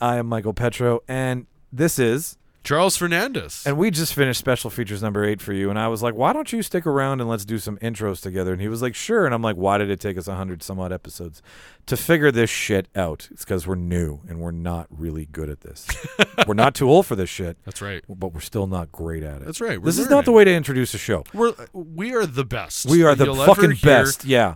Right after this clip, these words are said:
Speaker 2: and you're welcome, and thanks for joining.
Speaker 1: My best is the best ever.
Speaker 2: <laughs> Yeah.
Speaker 1: It's the best ever. I, I can't even do a Donald Trump anymore. He's not around. Anyways, what are you gonna listen to on the show, listeners?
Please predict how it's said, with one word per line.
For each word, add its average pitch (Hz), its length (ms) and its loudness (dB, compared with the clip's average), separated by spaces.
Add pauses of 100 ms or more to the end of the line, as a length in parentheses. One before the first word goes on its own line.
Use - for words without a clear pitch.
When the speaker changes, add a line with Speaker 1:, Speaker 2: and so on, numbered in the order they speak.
Speaker 2:
and 135 440 -4
you're 139 140 -4
welcome, 156 440 -6
and 135 160 -10
thanks 147 200 -6
for 170 100 -10
joining. 180 260 -6
Speaker 1:
My 143 120 4
best 160 300 4
is 135 100 0
the 131 80 -2
best 123 280 2
ever. 151 480 -2
Speaker 2:
<laughs> - 40 -20 (280)
Yeah. - 80 -10 (120)
Speaker 1:
It's 156 120 4
the 165 80 4
best 175 260 8
ever. 165 200 2
I, 135 200 2
I 113 80 2
can't 123 160 -4
even 113 120 -4
do 104 80 -2
a 98 40 -2
Donald 101 240 -2
Trump 107 200 -6
anymore. 87 280 -6
He's 85 100 -8
not 98 160 -8
around. 92 220 -8
Anyways, 131 580 4
what 143 140 0
are - 20 2
you 160 80 0
gonna 151 180 2
listen 135 220 -2
to 135 160 -2
on 131 60 -2
the 127 80 -6
show, 123 240 0
listeners? 123 400 -4